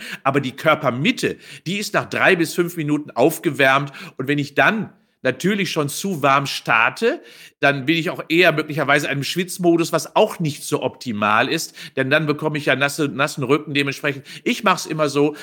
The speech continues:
mit drei Schichten raus, laufe sofort los und nach drei bis fünf Minuten ist alles vergessen, was ich vorher erfroren habe.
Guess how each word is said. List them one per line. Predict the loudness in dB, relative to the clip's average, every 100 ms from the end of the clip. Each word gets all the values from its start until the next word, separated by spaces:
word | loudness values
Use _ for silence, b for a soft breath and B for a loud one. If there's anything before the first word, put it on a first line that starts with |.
| B
mit | -6 0
drei | 2 2
Schichten | 0 -6 -6 0
raus, | 4 6 4 0 -10 b
laufe | 2 4 4
sofort | 2 2 2 2 2
los | 4 4 4 0 B B
und | -4 0
nach | 2
drei | 2 2
bis | 2
fünf | -2 -2
Minuten | -2 2 2 2 -4
ist | -8 -2
alles | 0 0
vergessen, | -2 -2 -4 -4
was | -2 -2
ich | -4
vorher | -2 2 2
erfroren | 2 0 2 2 0
habe. | -4 -10